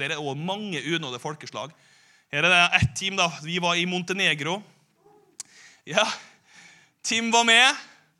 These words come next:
Nydelig, her har vi han. Der er han. Finn Willy, der er han. Eh, her er også Esther, hun var med til Ke-, her er Kenya. Tarald var jo med til, til Thailand i år. Det var jo nydelig.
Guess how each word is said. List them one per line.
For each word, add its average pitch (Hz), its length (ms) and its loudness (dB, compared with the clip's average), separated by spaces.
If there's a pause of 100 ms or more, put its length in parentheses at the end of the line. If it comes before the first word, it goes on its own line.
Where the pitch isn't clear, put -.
(300)
Nydelig, 185 380 0
her 196 160 4
har 196 100 4
vi 180 80 2
han. 240 140 -4 (100)
Der 139 400 -2
er 160 140 0
han. 131 160 -4 (1120)
Finn - 460 -8
Willy, 156 240 -10 (340)
der 127 140 0
er 151 160 2
han. 139 160 -4 (1500)
Eh, 180 460 4 (180)
her 202 160 2
er 214 60 6
også 220 240 4
Esther, 220 420 0
hun 233 80 0
var 233 80 2
med 185 220 -2
til 202 100 -12
Ke-, 190 240 2
her 180 80 -2
er 190 80 2
Kenya. 160 480 2 (1040)
Tarald 190 540 2
var 190 100 -2
jo 180 80 -8
med 175 220 -10
til, 180 420 -4
til 208 160 -14
Thailand 151 440 -4
i 156 40 -4
år. 214 220 0
Det 147 100 -8
var 180 80 -4
jo 156 80 -6
nydelig. 160 640 -6